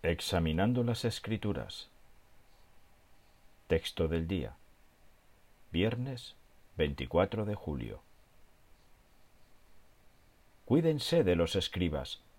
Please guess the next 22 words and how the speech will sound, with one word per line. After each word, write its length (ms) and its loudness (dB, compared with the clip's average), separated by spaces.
a 140 2
quienes 380 2
les 220 4
gustan 400 2
los 140 2
saludos 460 2
en 100 0
las 160 -2
plazas 400 0
de 120 -2
mercado 540 0
y 80 4
los 180 6
asientos 560 2
en 140 2
lugares 440 4
muy 200 4
prominentes 760 2
en 100 -2
las 180 -4
cenas. 500 -4
Lucas 460 0